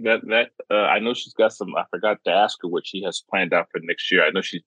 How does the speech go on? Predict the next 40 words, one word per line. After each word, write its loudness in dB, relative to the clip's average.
does, 2
she's -4
not 2
traveling 2
again 0
until 0
January. 4
And -10
by 6
the 2
way, 6
for -4
the 0
audience 2
listening, -2
the -10
reason -4
we're -12
talking 0
about 0
Catherine 0
is 2
she 2
will 6
be 0
on 4
in -2
just -2
a -6
few 0
moments 0
to -4
tell 4
us 0
about 2
her 2
adventures -2
in -6
Santiago, 4
Chile, 4